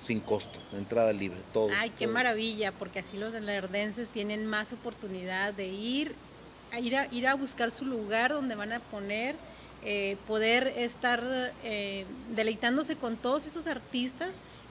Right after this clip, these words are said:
Speaker 2: Como bien lo decimos, son artistas que son lerdenses y sobre todo, un, escenografías, hay que disfrutar de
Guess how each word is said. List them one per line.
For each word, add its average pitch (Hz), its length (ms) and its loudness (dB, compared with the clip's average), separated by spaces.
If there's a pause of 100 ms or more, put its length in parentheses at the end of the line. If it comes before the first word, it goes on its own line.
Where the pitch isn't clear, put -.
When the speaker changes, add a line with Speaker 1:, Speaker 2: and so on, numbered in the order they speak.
(100)
Speaker 2:
Como 214 240 0
bien 233 260 4
lo 311 80 6
decimos, 302 600 2
son 220 220 -2
artistas 254 880 0 (380)
que 208 220 2
son 226 440 -2
lerdenses 233 880 0 (120)
y 226 100 -4
sobre 196 340 -2
todo, 240 560 0 (440)
un, 233 220 0
escenografías, 240 1120 2
hay 226 100 -4
que 240 100 -4
disfrutar 214 560 -2
de 226 340 -2